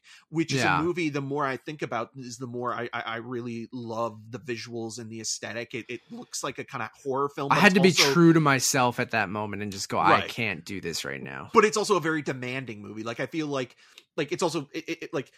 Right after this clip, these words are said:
Speaker 1: it takes about twenty m-, minutes for anybody to start speaking. Um, it's from the director of, uh, Evolution, which also played tiff, uh, a, a few years ago. But if you're not in the mood for, like, a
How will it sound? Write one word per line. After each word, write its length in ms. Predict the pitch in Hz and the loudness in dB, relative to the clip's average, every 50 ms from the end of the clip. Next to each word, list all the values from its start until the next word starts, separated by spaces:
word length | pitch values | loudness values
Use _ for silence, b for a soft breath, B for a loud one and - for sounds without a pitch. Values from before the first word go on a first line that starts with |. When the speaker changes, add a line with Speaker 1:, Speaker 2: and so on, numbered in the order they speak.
| b b _ - | b b _ -6
Speaker 1:
it 160 | 170 170 - | -6 -6 -8
takes 400 | - - 190 185 180 - - - | -10 -8 -6 -6 -6 -4 -6 -6
about 440 | 160 143 156 143 139 143 135 - _ | -4 -2 -2 -2 0 -2 -2 -6 _
twenty 420 | - - - 151 160 160 170 165 | -20 -18 -12 -8 -8 -6 -6 -6
m-, 260 | 139 127 123 123 127 - | -8 -8 -10 -12 -12 -12
minutes 400 | - 135 135 135 135 127 - - | -10 -8 -6 -6 -6 -8 -10 -12
for 200 | - - 131 - - | -12 -12 -12 -12 -10
anybody 460 | 127 131 135 135 123 123 120 120 117 | -10 -10 -8 -6 -6 -6 -6 -6 -8
to 80 | 113 107 | -8 -8
start 400 | - - - 127 120 107 - - | -8 -6 -6 -6 -8 -6 -6 -8
speaking. 600 | - - - - 117 117 - - 185 196 226 240 _ _ _ _ b b b b b b - | -8 -8 -8 -12 -14 -12 -10 -12 -12 -12 -14 -20 _ _ _ _ b b b b b b -6
Um, 340 | 127 123 117 117 113 113 117 - | -4 -4 -2 -2 -4 -6 -6 -8
it's 120 | 147 - | -8 -8
from 140 | - 165 156 | -8 -6 -6
the 80 | 151 143 | -6 -4
director 440 | - 147 135 139 - 165 143 131 | -4 -4 -6 -4 -4 -4 -2 -2
of, 280 | 98 113 117 113 101 117 | -2 -4 -4 -6 -6 -6
uh, 220 | 113 110 107 101 - | -6 -6 -6 -6 -6
Evolution, 480 | - 131 127 131 127 143 143 - 143 117 | -8 -8 -6 -6 -4 -4 -6 -6 -10 -12
which 140 | 110 - - | -8 -6 -6
also 180 | 180 - 160 | -4 -4 -6
played 240 | 123 - 135 107 - | -8 -8 -8 -10 -8
tiff, 240 | - - 120 104 - _ _ - | -8 -10 -10 -10 -10 _ _ -10
uh, 280 | 120 113 107 104 98 - | -10 -8 -8 -10 -10 -12
a, 240 | - 117 - - 127 - | -12 -12 -10 -10 -12 -12
a 40 | 123 | -12
few 200 | - - 151 139 | -12 -12 -10 -8
years 260 | 127 147 175 175 147 | -8 -6 -6 -6 -8
ago. 340 | 147 - 127 104 101 95 B B B B B B | -8 -8 -8 -8 -8 -10 B B B B B B
But 220 | - - 170 160 | -4 -4 -2 -2
if 140 | - 160 147 | -2 -2 -2
you're 140 | 175 190 220 | -2 -2 0
not 180 | 254 247 226 196 | 0 0 0 0
in 100 | 180 175 | -2 -4
the 80 | 160 | -6
mood 380 | 143 131 135 143 151 151 147 143 | -6 -4 -2 0 0 -2 -2 -6
for, 440 | - - - 135 127 123 120 120 117 | -10 -10 -6 -4 -2 0 0 -2 -2
like, 240 | - 120 117 - | -4 -6 -8 -6
a 180 | 127 117 113 107 | -8 -8 -8 -10